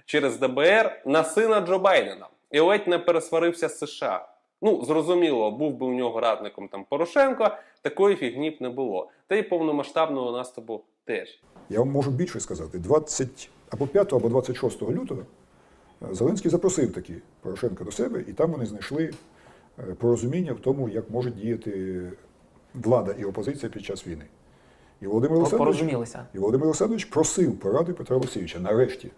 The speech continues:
Speaker 2: уже, коли війна почалася. І отримав ці поради. Більше того, десь, може, місяць у них була, м, така серйозна кооперація. Ну, дуже простенький приклад.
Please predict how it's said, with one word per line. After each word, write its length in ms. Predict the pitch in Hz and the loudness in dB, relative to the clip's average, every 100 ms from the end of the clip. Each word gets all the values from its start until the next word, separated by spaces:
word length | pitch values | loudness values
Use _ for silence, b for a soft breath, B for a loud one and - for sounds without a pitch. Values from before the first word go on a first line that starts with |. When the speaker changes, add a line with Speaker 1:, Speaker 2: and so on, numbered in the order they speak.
| - | -14
Speaker 2:
уже, 160 | 85 78 - _ _ _ _ | -12 -12 -16 _ _ _ _
коли 180 | - 131 | -8 -4
війна 200 | 107 104 | -2 -2
почалася. 440 | 98 98 87 - - b b - | -6 -8 -10 -12 -20 b b 0
І 80 | |
отримав 440 | 123 123 185 160 98 | 0 4 2 2 -2
ці 100 | - | -6
поради. 280 | - 73 - _ b b - | -12 -12 -14 _ b b -4
Більше 300 | 123 180 190 | -2 0 2
того, 340 | 151 120 107 | 4 4 4
десь, 580 | 95 90 113 110 - - _ _ _ - | -2 -4 -4 -4 -6 -12 _ _ _ -8
може, 220 | 110 104 | -6 -4
місяць 460 | 90 131 127 95 - b b b | -4 -6 -8 -12 -16 b b b
у 60 | 95 | -4
них 160 | 127 | -2
була, 500 | 113 123 131 120 110 | 2 6 6 6 2
м, 120 | 101 92 - 101 104 - 110 117 - | -2 -8 -14 -16 -18 -18 -16 -16 -14
така 180 | - 107 | -10 -8
серйозна 360 | - 127 135 123 | -4 0 0 0
кооперація. 480 | 127 - 107 - 135 | -2 -2 -4 -4 -4
Ну, 60 | |
дуже 180 | 147 127 | -2 -2
простенький 440 | 123 - 95 87 | -2 -2 -2 -2
приклад. 280 | - 185 120 | 0 0 0